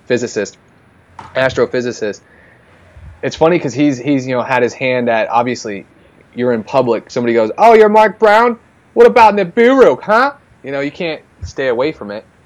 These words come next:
And so he's gotta a-, answer these questions at some point. And so he, he has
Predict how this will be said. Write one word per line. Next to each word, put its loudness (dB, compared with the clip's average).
And -12
so -2
he's -8
gotta -2
a-, -2
answer -12
these -12
questions -8
at -16
some -14
point. -16
And -20
so -12
he, -10
he -10
has -10